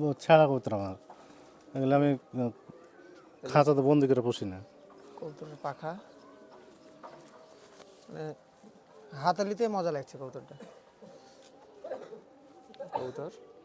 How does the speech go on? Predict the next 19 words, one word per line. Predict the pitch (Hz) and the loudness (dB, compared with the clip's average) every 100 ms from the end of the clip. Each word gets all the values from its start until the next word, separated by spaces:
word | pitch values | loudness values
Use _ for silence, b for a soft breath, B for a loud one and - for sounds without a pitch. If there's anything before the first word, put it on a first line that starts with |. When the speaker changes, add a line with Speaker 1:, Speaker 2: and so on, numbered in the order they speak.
| - - - - - - - - - - - - - | -20 -20 -20 -20 -20 -20 -20 -20 -20 -20 -20 -20 -10
Speaker 2:
আর | 143 | -2
বাচ্চা | 165 165 | -2 -2
কাচ্চা | 170 - | -6 -4
সাত | 202 196 | -6 -6
ঘন্টা | 165 170 170 | -8 -8 -4
পেয়েছে? | 175 127 | -2 0
Speaker 1:
হুম, | 139 107 92 - - - | -2 -2 -6 -20 -18 -6
সাত | 135 | -4
ঘন্টা। | 120 113 90 90 - - - - - - | -2 -4 -6 -14 -20 -20 -20 -20 -20 -20
Speaker 2:
আচ্ছা, | 123 - 123 | -20 -14 -14
আর | - 165 | -12 -12
এটা | 151 226 - - 143 | -10 -10 -12 -18 -14
হাতে | 143 147 | -12 -12
আপনার? | 143 156 143 - | -12 -14 -16 6
Speaker 1:
এটা | 151 165 180 | 10 12 12
হচ্ছে | 180 - 170 | 10 8 8
নতুন | 175 175 160 | 8 6 8
কবুতর | 151 139 123 | 8 8 4
এটা। | 107 123 | 4 2